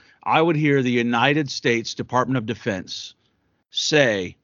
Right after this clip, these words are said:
we don't support self-determination and freedom. And that's essentially what his statement, uh, broke down to.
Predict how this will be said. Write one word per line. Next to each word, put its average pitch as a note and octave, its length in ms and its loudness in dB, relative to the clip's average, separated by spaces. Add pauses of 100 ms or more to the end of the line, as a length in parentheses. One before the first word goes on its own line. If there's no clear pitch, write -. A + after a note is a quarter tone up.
(160)
we D3 200 0
don't C#3 480 2
support A#2 720 -4
self-determination A2+ 1160 -4
and G2+ 180 -8
freedom. G2 400 -10 (340)
And E3 100 0
that's A3+ 200 4
essentially D#3+ 640 2
what A#2+ 160 -2
his A2+ 140 -4
statement, G#2+ 520 -6 (240)
uh, F#2 320 -6 (500)
broke C3+ 240 2
down A2+ 280 -2
to. D#2+ 220 -10